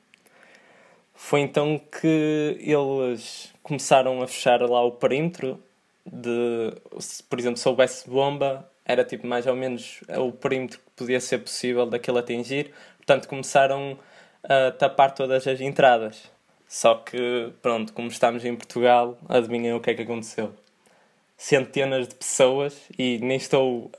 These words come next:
a exagerar, foi mesmo centenas de pessoas, foram para as barreiras ver o que é que estava a acontecer. Tipo, <laughs> ridículo, não é? Mas pronto. <laughs> E muita gente foi para o Mac,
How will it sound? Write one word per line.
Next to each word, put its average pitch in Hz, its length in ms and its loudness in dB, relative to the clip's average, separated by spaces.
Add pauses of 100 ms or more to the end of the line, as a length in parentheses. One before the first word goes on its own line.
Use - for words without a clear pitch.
a 143 40 2
exagerar, 120 500 4
foi 131 140 -2
mesmo 127 160 -2
centenas 143 560 0
de - 40 -20
pessoas, 127 520 2 (520)
foram 147 300 4
para 143 140 4
as 143 100 0
barreiras 139 540 0
ver 139 100 0
o 143 80 0
que 147 80 -2
é 139 60 2
que - 60 -20
estava 135 180 4
a 139 40 6
acontecer. 135 580 -2
Tipo, - 360 -10 (440)
<laughs> 226 440 -8
ridículo, 127 600 0
não 110 100 -2
é? 113 200 -6
Mas 113 240 -6
pronto. 104 400 -6
<laughs> - 600 -6 (1400)
E 143 520 -2
muita 175 340 4
gente 175 260 2
foi 156 200 2
para 139 120 4
o 135 60 6
Mac, 131 260 0